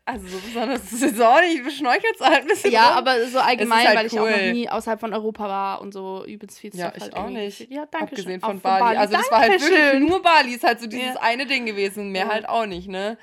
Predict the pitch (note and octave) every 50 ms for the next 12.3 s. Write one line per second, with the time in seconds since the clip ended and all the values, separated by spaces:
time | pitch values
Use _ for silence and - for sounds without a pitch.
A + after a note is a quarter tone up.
0 | - - C#4 D#4+ E4 D#4 B3+ G3+ F#3+ G3+ G#3 G#3+ G3+ B3+ C4+ C#4+ D4 C4+ C4 C#4
1 | C4+ - - _ B3 C4+ C#4 C4+ C4+ C4+ C4+ C4+ C4 B3 B3 B3 B3 B3 A#3+ A#3+
2 | A#3+ B3 - - B3 B3 B3 B3 B3 A#3+ A#3 A3+ A3+ A3+ A3 A3 G#3+ G#3+ A3 A3
3 | A3 A3 _ A3 G#3+ A3 G#3 G#3+ A3 G3+ G3+ - F#3 - F3 - - G#3+ A3 A#3+
4 | B3+ A3 - F#3 F#3 F#3+ A3+ A3+ - D4 E4 G3 G3 D#4+ G4+ A4 - A#4 A4 -
5 | - G#3+ G#3+ G#3 D4+ C#4+ B3+ A#3 B3 D4+ A#3 A#3+ B3+ C4 A3+ G3+ - G#3 G#3 G3+
6 | G3+ - - - - - - A3+ C4 D#4 G#4 G4 - - - - - - F3+ F3+
7 | F3 F3+ F3+ F3 F3+ F3 - F3 F3 F3 - G#3+ A#3 D4+ F4 - - F3 E3 E3
8 | D#3+ D#3+ - E3 E3 A#3+ C4 D4 F#4+ A4+ B4+ B4 F#4 G4+ - C4+ C4 - - -
9 | - C#4+ E4+ G4+ G#4 F4 B3+ - - A3+ B3 B3+ - - - D#4 - E4 D#4+ -
10 | - D4+ E4 C4 B3+ - - _ C4+ D4+ F4 D#4 B3+ A3+ C4+ C#4+ - C4+ A#3 -
11 | - A3+ A3 G#3 G#3+ G#3 F#3+ F#3+ G3+ - - G#3+ G3+ - G#3 G#3 G3 F#3 F#3 G#3
12 | A#3 A3+ A3+ G#3+ F#3+ F#3+